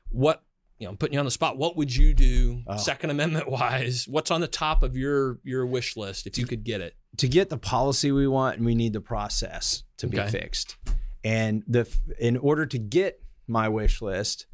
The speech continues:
Speaker 2: we, we need to separate the bills. Otherwise, they're gonna be, you know, in, in the, uh,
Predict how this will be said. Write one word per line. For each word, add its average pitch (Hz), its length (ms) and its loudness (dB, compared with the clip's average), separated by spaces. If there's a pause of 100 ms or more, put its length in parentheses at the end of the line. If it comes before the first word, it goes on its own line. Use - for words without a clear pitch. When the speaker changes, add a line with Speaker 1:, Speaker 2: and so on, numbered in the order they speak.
(360)
Speaker 2:
we, 127 220 2
we 127 340 2
need 139 300 2
to 135 360 2
separate 131 600 0
the 110 60 -8
bills. - 460 0 (420)
Otherwise, 123 680 2
they're 117 140 -4
gonna 110 240 -4
be, 107 500 -4
you 113 140 0
know, 92 180 -2
in, 120 300 0 (420)
in 131 320 0 (340)
the, 113 540 0
uh, 101 320 0